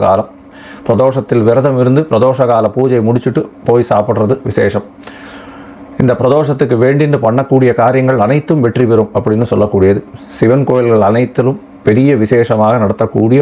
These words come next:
ஒரு, அஹ், விஷயம் இந்த பிரதோஷ காலம். இந்த வாரத்துல வந்து பார்த்தேன்னா மாசி பௌர்ணமி நாள், அது வந்து மாசி மகம் வருது. இது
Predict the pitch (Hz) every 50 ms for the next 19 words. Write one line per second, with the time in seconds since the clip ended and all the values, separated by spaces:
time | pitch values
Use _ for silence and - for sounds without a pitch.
0 | 120 107 101 98 - - - - - - 92 92 92 92 87 98 - - 127 127
1 | - - - 101 98 - - - 101 101 101 98 - - 90 90 76 - - -
2 | - - - - - - - - - - - - - - - - - - - -
3 | 151 151 180 170 165 165 170 165 160 - 185 156 147 143 151 139 - 127 127 -
4 | 127 117 113 123 147 - - - - - - - - - - - - - - -
5 | - - - - - 95 110 131 156 165 156 - 180 170 - - - - - -
6 | - - - - - 139 139 160 165 147 147 139 123 117 110 107 107 110 113 -
7 | - - - 107 117 113 110 135 135 104 98 104 120 139 135 - - 139 110 101
8 | 101 107 104 117 - - - - - - - 120 107 101 107 131 - - - -
9 | - - - - - - - - - 143 151